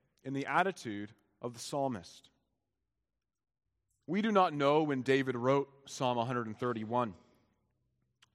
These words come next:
but we know that David's reign in Israel was not without grief, loss, and bloodshed. His reign, you could say, was count-, was counted far more in times of war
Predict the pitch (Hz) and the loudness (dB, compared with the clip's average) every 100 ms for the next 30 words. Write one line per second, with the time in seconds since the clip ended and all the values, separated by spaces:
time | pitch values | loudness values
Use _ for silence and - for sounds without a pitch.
0 | _ _ _ _ _ _ 151 156 170 175 | _ _ _ _ _ _ 2 4 4 4
1 | 202 190 151 131 156 156 127 143 151 156 | 4 4 2 2 2 2 0 0 2 0
2 | 151 143 139 131 127 101 107 120 120 127 | -2 -4 -4 -4 -2 0 -2 -6 -8 -2
3 | 135 151 180 151 123 113 113 _ _ - | 2 2 0 -2 0 0 -4 _ _ -10
4 | 127 143 135 - - _ - 117 113 110 | -2 -2 -2 -8 -20 _ -4 0 0 -2
5 | - - - _ 110 98 95 87 - 76 | -6 -18 -20 _ -14 -8 -8 -10 -16 -20
6 | _ _ _ _ _ _ _ _ _ _ | _ _ _ _ _ _ _ _ _ _
7 | _ _ _ _ _ _ _ _ _ _ | _ _ _ _ _ _ _ _ _ _
8 | _ 147 131 135 156 160 139 131 - _ | _ -4 -2 0 2 0 -2 -6 -10 _
9 | _ _ _ _ _ _ - 135 131 117 | _ _ _ _ _ _ -14 -8 -8 -8
10 | - 151 143 135 107 - _ _ - 120 | 0 2 4 2 -2 -10 _ _ -10 -8
11 | - 135 135 147 123 - 127 127 - 139 | -4 -2 -2 -4 -6 -4 -6 -6 0 2
12 | 139 127 123 120 110 127 123 110 104 104 | 4 2 -2 -4 -8 -6 -6 -8 -10 -4
13 | 123 131 113 76 | 0 2 2 -2